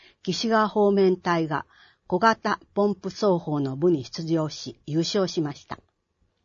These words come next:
チームで指揮者を担当した南智明さん、三十四歳は、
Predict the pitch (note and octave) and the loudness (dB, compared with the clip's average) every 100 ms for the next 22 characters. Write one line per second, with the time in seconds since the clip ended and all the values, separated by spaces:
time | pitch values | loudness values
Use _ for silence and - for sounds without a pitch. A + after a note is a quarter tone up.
0 | _ _ _ - _ _ - A#3+ G#3+ E3+ | _ _ _ -20 _ _ -6 2 6 6
1 | C#3 C#3 - - A3+ - E3 C3+ D3+ F3 | 4 -4 -10 -10 -8 -4 -4 -2 -2 -2
2 | F3 D#3+ D3+ - C3 - _ _ F#3 A3 | -2 -6 -6 -10 -12 -14 _ _ -4 0
3 | G#3+ D3+ - D#3+ G3 F3 - - A#2+ - | 0 0 -2 0 0 0 -4 -10 -10 -10
4 | - A3 G3 D#3+ C#3+ E3+ E3 - C3+ B2 | -6 0 0 0 -2 0 -2 -4 -10 -8
5 | A2 | -12